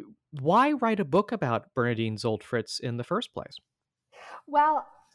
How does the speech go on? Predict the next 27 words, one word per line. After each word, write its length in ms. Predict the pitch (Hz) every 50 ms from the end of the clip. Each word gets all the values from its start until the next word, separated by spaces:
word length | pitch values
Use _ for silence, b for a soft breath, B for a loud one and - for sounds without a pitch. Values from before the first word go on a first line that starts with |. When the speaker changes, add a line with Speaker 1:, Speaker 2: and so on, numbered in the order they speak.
| - -
Speaker 2:
it 200 | - 302 247 247
goes 260 | - 285 359 480 494 - -
back 240 | 330 294 269 262 -
to 100 | - 240
about 200 | 208 185 170 -
twenty-five 560 | - - 226 202 214 208 - 208 190 190 190
or 60 | 196
thirty 300 | - - 220 214 196 208
years 320 | 202 196 196 202 202 196 226
ago. 400 | 196 196 185 180 180 180 175 - -
I 440 | - 196 202 220 226 233 254 262 254 254 - -
picked 260 | - - 339 320 -
up 160 | 330 294 - -
Emily 300 | - 208 226 240 240 240
Hahn's 400 | 214 - - 190 185 185 175 170
memoir, 460 | 180 175 170 175 170 165 165 165 165
China 380 | 170 - - 190 180 180 180 175
to 140 | - - 190
Me, 220 | 180 175 170 170
which 220 | 175 190 185 - -
was 160 | 208 185 -
written 240 | 202 190 - 214 202
in 100 | 185 180
nineteen 320 | 185 175 185 - 214 214
forty-four, 640 | - - 196 190 180 175 - - 170 160 151 143 160 -
but 80 | 170
I, 260 | 156 175 175 175 175